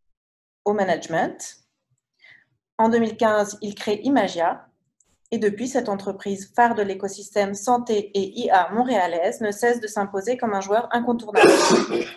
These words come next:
Dans ce webinaire, Alexandre nous racontera comment l'équipe d'Imagia relève les nombreux défis inhérents au secteur de la santé, tels que le respect de l'intimité, l'explicabilité, le manque de données, la difficulté du transfert de connaissances.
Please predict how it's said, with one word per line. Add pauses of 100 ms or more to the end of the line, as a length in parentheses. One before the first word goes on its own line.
(840)
Dans
ce (140)
webinaire,
Alexandre
nous
racontera
comment
l'équipe
d'Imagia
relève
les
nombreux
défis
inhérents
au
secteur
de
la
santé, (140)
tels
que (200)
le
respect
de
l'intimité, (100)
l'explicabilité, (320)
le
manque
de
données, (240)
la
difficulté
du
transfert
de
connaissances.